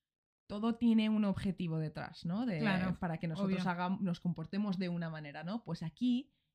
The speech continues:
Speaker 1: era, eh, se ve que, o sea, es, es, creo que ahora, eh, sabiendo ya todo esto, es como una manera de disuadir o una advertencia contra el canibalismo, en plan, que si los que lo practican, si lo haces, te vas a convertir en Wendigo,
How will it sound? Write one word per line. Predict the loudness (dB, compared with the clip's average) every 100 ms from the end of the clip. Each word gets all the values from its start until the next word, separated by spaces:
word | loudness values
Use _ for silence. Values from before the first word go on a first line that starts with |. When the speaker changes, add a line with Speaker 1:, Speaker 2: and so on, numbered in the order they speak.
| _
Speaker 1:
era, | -6 -2 -2 -4 -4
eh, | -4 -2 -4 -6
se | -6 -4
ve | -4
que, | -6 -8
o | -8
sea, | -4 -4
es, | -4
es, | -8 -8
creo | -6 -4
que | -2
ahora, | -2 -2 -4
eh, | -6 -10
sabiendo | -8 -6 -2 0
ya | -2 -2
todo | -4
esto, | -4 -6 -8
es | -8
como | -4 -2
una | 0 0
manera | 2 2 2 0 -2 -4 -4
de | -4 -6 -6 -10 -14 _ _
disuadir | -6 -6 -6 -8 -4 -4 -6 _ _ _
o | -4 -2
una | 0 0
advertencia | 0 -4 -4 -4 -4 -4
contra | -4 -4 -4
el | -6
canibalismo, | -6 -6 -6 -6 -10 -10 -10 -8
en | -8
plan, | -8 -10 -8 -10 -10 _ _ _
que | -8 -6 -6 -10 -14
si | -16 -4 -2
los | -2 -4
que | -4
lo | -4 -4
practican, | -8 -12 -8 -6 0 0
si | 0
lo | -2 -2
haces, | -4 -4 -6
te | -6
vas | -8 -8
a |
convertir | -8 -6 -8 -8 -4
en | -4
Wendigo, | -6 -10 -12